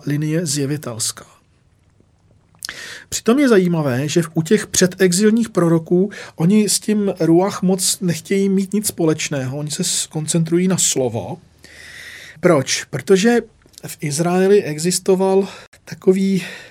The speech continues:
říká se tomu lidový nábízmus. Nábí, vidoucí. Mm, to byli proroci, kteří ne-, neprorokovali, ale tak tancovali a byli to takový trošku,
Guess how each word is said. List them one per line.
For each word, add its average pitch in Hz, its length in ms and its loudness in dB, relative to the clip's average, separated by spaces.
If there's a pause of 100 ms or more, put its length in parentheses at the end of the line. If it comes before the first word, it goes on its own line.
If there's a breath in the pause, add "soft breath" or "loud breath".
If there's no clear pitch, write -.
(360 loud breath)
říká 165 280 0
se 190 120 0
tomu 190 200 4
lidový 185 320 4
nábízmus. 160 960 -2 (280 loud breath)
Nábí, 156 640 -2 (400)
vidoucí. 156 960 -2 (840 loud breath)
Mm, 135 440 -8
to 165 100 -2
byli 226 260 4
proroci, 202 840 2
kteří 202 360 0
ne-, 190 120 2
neprorokovali, 180 920 2
ale 190 140 2
tak 185 240 -8
tancovali 185 800 4
a 190 120 0
byli 180 200 2
to 185 120 -6
takový 185 360 -2
trošku, 196 520 -4